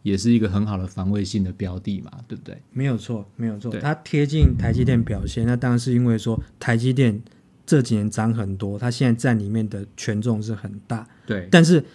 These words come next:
Speaker 2: 也有可能有一天台积电不涨，甚至是跌了。那这时候就像刚刚讲，就是大师兄可能不在了，但是我还会有二师兄、三师兄，我源源不绝。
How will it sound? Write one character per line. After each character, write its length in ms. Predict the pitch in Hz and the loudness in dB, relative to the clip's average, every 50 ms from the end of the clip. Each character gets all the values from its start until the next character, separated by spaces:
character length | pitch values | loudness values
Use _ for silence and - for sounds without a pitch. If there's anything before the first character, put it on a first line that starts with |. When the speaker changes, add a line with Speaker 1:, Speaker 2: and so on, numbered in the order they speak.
| - - - | -20 -10 -4
Speaker 2:
也 140 | - 135 139 | 2 4 6
有 160 | 151 156 151 | 6 6 6
可 180 | 143 - 135 | 4 4 2
能 160 | 110 110 110 113 | 4 4 4 4
有 180 | 107 104 104 | 2 2 2
一 80 | 110 117 | 0 0
天 300 | 120 123 120 117 120 120 | 2 4 4 4 4 2
台 160 | 123 120 110 | 0 -2 0
积 100 | 110 117 | 0 2
电 160 | 120 120 107 | 2 2 0
不 120 | 107 - 123 | 0 -2 -6
涨， 260 | 120 - - 98 - - - - - - - | -6 -6 -8 -6 0 0 0 0 0 -6 -12
甚 200 | - - 147 139 | -4 0 2 2
至 140 | 131 127 120 | 2 2 2
是 140 | 123 131 120 120 - | 0 -2 -4 -4 -8
跌 280 | - 117 98 95 95 | -12 -12 -10 -10 -10
了。 80 | 98 101 117 - - - _ _ _ _ _ _ _ _ _ | -12 -12 -16 -18 -20 -20 _ _ _ _ _ _ _ _ _
那 160 | - 165 175 | 4 4 4
这 100 | 165 175 | 6 6
时 120 | 165 131 143 | 4 4 6
候 80 | 143 | 4
就 200 | 135 147 143 135 127 - - | 6 6 6 4 4 -2 -8
像 260 | - - - 143 143 131 | -4 0 2 2 2 2
刚 160 | - 135 123 | 2 2 2
刚 80 | 127 127 | 2 2
讲， 200 | 120 117 101 98 | 0 0 -2 0
就 80 | 107 117 | -2 -2
是 220 | 110 123 113 107 - - - - | 0 0 -2 -4 -6 -14 -8 2
大 160 | - 185 151 143 | 4 6 6 6
师 160 | - 156 143 | 4 2 2
兄 260 | 120 147 135 127 135 | 2 4 4 2 2
可 180 | 131 - - 113 | 0 0 -4 -2
能 140 | 104 101 101 | -2 -2 -2
不 120 | 98 113 | -2 -4
在 240 | 101 - 120 113 104 | 0 2 0 0 0
了， 60 | 95 98 | -2 -2
但 100 | 131 123 | 0 0
是 200 | 123 131 127 117 120 - - - | 2 2 0 -2 -2 -6 -16 -10
我 160 | - 117 101 | -6 -6 -4
还 140 | 98 113 120 | 0 2 2
会 160 | 131 127 117 | 4 4 4
有 80 | 107 | 2
二 160 | - 143 131 113 | 2 -2 -2 -2
师 180 | 107 117 113 | 0 -2 -4
兄、 220 | 101 - 113 107 104 | -2 -2 -2 -2 -2
三 200 | - - 107 107 | -4 -4 -4 -4
师 220 | 104 - 110 107 | -4 -4 -6 -6
兄， 240 | 101 - 107 104 117 - - - | -6 -6 -8 -10 -10 -12 -14 -8
我 160 | - 113 110 | -4 -2 -2
源 180 | 107 107 117 131 | 2 2 4 4
源 220 | 127 120 110 110 | 4 4 2 2
不 140 | 107 120 120 | 0 -2 -2
绝。 280 | 117 - - 104 - | -2 -2 -8 -10 -10